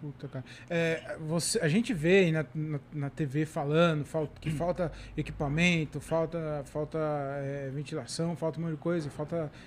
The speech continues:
Speaker 1: sedativo, igual você falou. É uma coisa que você vê na televisão, você vê assim, conversando, é, dá até um, não dá, um
Speaker 2: Mal-estar, né?
Speaker 1: Dá um mal, não um
Speaker 2: É.
Speaker 1: mal-estar, mas dá uma,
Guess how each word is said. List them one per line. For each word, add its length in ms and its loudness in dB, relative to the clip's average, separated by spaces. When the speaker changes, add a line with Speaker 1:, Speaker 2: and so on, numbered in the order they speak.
Speaker 1:
sedativo, 540 2
igual 140 0
você 100 -8
falou. 400 0
É 60 2
uma 180 6
coisa 240 8
que 60 0
você 60 4
vê 120 4
na 100 6
televisão, 320 4
você 160 4
vê 220 10
assim, 260 8
conversando, 480 4
é, 420 2
dá 140 2
até 240 8
um, 600 8
não 160 8
dá, 240 12
um 220 8
Speaker 2:
Mal-estar, 600 10
né? 160 10
Speaker 1:
Dá 120 6
um 80 8
mal, 300 10
não 120 4
um 40 2
Speaker 2:
É. 40 0
Speaker 1:
mal-estar, 600 8
mas 160 8
dá 140 8
uma, 340 8